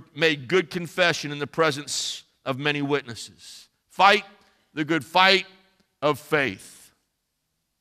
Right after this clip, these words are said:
How does a fighter win the battle?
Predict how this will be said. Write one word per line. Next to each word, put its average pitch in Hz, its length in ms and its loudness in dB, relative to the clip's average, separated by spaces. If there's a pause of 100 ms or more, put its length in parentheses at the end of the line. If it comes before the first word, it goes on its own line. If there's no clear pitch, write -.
(1500)
How 185 140 4
does 160 140 0
a 156 40 -2
fighter 160 440 4
win 160 220 -2
the 147 100 -2
battle? 135 400 2